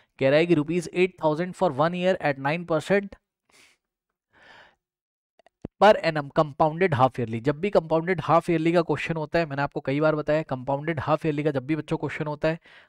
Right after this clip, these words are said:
हम क्या करते हैं, हम रेट को हाफ कर देंगे, यानी कि आर की जगह फॉर्मूला में R by टू रखेंगे और एन को हम क्या करेंगे, डबल करेंगे। देखिए मैं आपको करके दिखाता हूँ, ठीक। वैसे तो आपका जो अमाउंट का फॉर्मूला होता है,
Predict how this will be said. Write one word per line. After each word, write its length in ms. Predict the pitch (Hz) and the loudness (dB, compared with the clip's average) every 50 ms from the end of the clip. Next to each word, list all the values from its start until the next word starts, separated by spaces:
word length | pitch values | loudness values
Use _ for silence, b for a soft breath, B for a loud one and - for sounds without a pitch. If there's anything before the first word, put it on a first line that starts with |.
| _ - | _ -16
हम 220 | - - - 170 180 | -6 -4 -2 -2 2
क्या 140 | 165 156 151 | 2 2 2
करते 260 | 147 143 139 - 160 | 2 0 -2 -4 -8
हैं, 120 | 170 165 - - - | -8 -8 -10 -10 -8
हम 160 | 151 143 131 | -6 -4 -2
रेट 260 | 120 135 151 165 - | 2 2 2 2 2
को 100 | - - 156 | 2 2 2
हाफ 240 | 113 127 135 - - | 4 4 2 2 -2
कर 160 | - 156 147 | -4 -6 -6
देंगे, 320 | 151 160 160 165 185 196 - _ _ _ _ _ _ _ - | -6 -8 -8 -10 -12 -12 -14 _ _ _ _ _ _ _ -10
यानी 220 | 113 117 123 143 | -8 -6 -6 -6
कि 80 | 139 - | -6 -4
आर 200 | 131 131 135 139 | 0 0 2 2
की 120 | 147 147 156 | 0 0 -2
जगह 180 | 147 147 160 156 | -2 -2 -2 -2
फॉर्मूला 300 | - 147 127 135 139 139 | -2 -6 -8 -6 -6 -6
में 100 | 151 147 | -6 -4
R 160 | - 123 123 | -2 0 0
by 120 | 123 139 135 | 2 0 0
टू 200 | 131 - 151 156 | 0 -2 -2 0
रखेंगे 440 | 156 - - - 160 160 170 180 175 B B B B B B B _ _ - | 0 -2 -4 -6 -8 -8 -8 -10 -12 B B B B B B B _ _ 4
और 280 | 185 196 170 127 - _ _ _ _ _ - | 6 6 6 6 4 _ _ _ _ _ -6
एन 180 | 160 175 175 | -6 -6 -4
को 120 | 175 165 170 | -2 -2 0
हम 140 | 156 156 156 | 0 0 -2
क्या 120 | 156 151 | -2 -2
करेंगे, 260 | 147 151 151 156 180 180 | -2 -4 -4 -4 -4 -2
डबल 280 | 143 127 117 120 113 | -2 0 -2 -2 -2
करेंगे। 340 | 107 - 104 107 104 104 107 | -4 -6 -8 -8 -8 -8 -6
देखिए 240 | 107 135 127 160 156 | -6 -4 -2 -2 -2
मैं 60 | 151 | -4
आपको 180 | 147 - - - | -4 -4 -4 -2
करके 240 | - 131 117 117 | -2 -2 -2 -2
दिखाता 380 | 110 110 101 - 117 107 - 110 | -6 -6 -6 -6 -8 -6 -6 -8
हूँ, 140 | 104 101 101 _ _ _ _ | -10 -10 -14 _ _ _ _
ठीक। 160 | - 185 185 _ _ _ B B B B B B B B B - | -4 -4 -4 _ _ _ B B B B B B B B B -2
वैसे 240 | 127 135 135 175 190 | 0 0 2 2 2
तो 100 | - 180 | 4 4
आपका 240 | 170 - - 190 | 4 4 2 0
जो 80 | 180 185 | -2 0
अमाउंट 360 | - 156 143 147 156 175 180 175 | -2 0 0 0 0 -2 -2 -4
का 80 | 175 | -4
फॉर्मूला 320 | 165 - 160 147 147 156 151 | -4 -2 -4 -2 2 4 4
होता 260 | 135 120 - - 117 | 4 4 0 -4 -8
है, 140 | 113 113 101 | -8 -10 -12